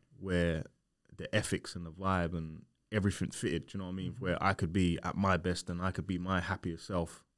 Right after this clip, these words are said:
Speaker 1: when I could perform and, and do what I'm doing. Because I've touched on it before, like I said, at Fulham, I lost myself, man,
Speaker 2: Mm.
Speaker 1: for a, for a bit, the way things had happened, the way things were going, the way I got treated at certain aspects, and, and I, and I,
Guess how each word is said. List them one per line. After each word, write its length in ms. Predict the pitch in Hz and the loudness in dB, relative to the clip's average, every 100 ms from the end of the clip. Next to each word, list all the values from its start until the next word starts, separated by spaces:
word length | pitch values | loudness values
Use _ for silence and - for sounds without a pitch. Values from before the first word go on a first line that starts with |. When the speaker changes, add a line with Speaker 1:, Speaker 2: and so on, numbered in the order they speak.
| _ | _
Speaker 1:
when 320 | 90 87 85 - | -6 -2 -2 0
I 120 | 92 | -4
could 180 | 87 - | -4 -8
perform 500 | 90 - 98 87 80 | -12 -10 -10 -8 -10
and, 200 | 80 78 - _ _ _ _ _ _ - | -12 -14 -18 _ _ _ _ _ _ 2
and 120 | 95 | 12
do 100 | 113 | 12
what 80 | 87 | 12
I'm 60 | 85 | 12
doing. 240 | 107 87 | 12 12
Because 320 | 85 87 - - | 10 6 2 -6
I've 180 | 78 - | -12 0
touched 240 | - - | 0 2
on 60 | 98 | 0
it 40 | |
before, 280 | 85 - 113 | 0 -2 -6
like 160 | 107 107 | -4 -6
I 60 | |
said, 140 | 85 107 | -8 -12
at 80 | - | -12
Fulham, 280 | 123 107 85 | -8 -8 -6
I 40 | |
lost 260 | 95 113 90 | -2 0 2
myself, 400 | 80 85 78 - | 0 0 0 -2
man, 220 | 85 104 - _ _ 139 | -6 -10 -16 _ _ -10
Speaker 2:
Mm. 200 | 131 110 | -10 -8
Speaker 1:
for 140 | 90 85 | -2 0
a, 60 | 80 | 0
for 160 | 95 | 0
a 40 | 85 | 2
bit, 280 | 90 101 - | 4 2 0
the 60 | |
way 380 | 85 87 87 82 - _ _ - - _ _ | 0 4 4 2 -4 _ _ -20 -20 _ _
things 280 | - 98 | -2 0
had 100 | 87 | 0
happened, 480 | 92 101 - 92 87 | 0 0 2 4 4
the 60 | 82 | 4
way 220 | 90 87 | 4 4
things 260 | 82 95 82 | 2 -2 -4
were 60 | |
going, 580 | 78 95 92 90 85 78 | -2 4 6 6 4 -2
the 80 | 82 | -8
way 180 | 87 87 | 0 0
I 60 | |
got 180 | 82 - | 0 -4
treated 300 | - 101 73 | -4 0 2
at 100 | 82 | 0
certain 300 | - 92 76 | 0 0 0
aspects, 460 | 92 - 90 - - | -2 -2 -4 -4 -2
and, 180 | 85 78 - _ _ _ - | -2 -2 -8 _ _ _ -12
and 100 | - | 0
I, 140 | 85 85 - _ _ _ | 2 2 -2 _ _ _
and 80 | 85 | -4
I, 160 | 80 | -2